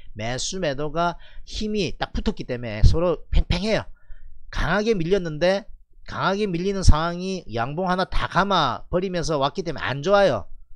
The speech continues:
안 좋아요. 절반 정도만 감아야 다시 강하게 갈 수 있는데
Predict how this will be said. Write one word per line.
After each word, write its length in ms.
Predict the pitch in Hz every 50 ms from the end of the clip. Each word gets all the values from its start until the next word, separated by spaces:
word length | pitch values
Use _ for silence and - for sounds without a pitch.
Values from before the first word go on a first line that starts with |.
| - - - - -
안 220 | - - 120 143 156
좋아요. 240 | 196 190 170 143
절반 320 | - - 185 202 208 233 214
정도만 380 | 208 202 190 202 196 196 190
감아야 540 | 180 - 180 190 185 170 160 175 180 165 -
다시 420 | - - 170 185 165 165 143 - _ _ - - - -
강하게 340 | - - 120 143 165 175 -
갈 160 | - 175 180
수 100 | - -
있는데 500 | 147 160 170 151 135 117 120 127 117 -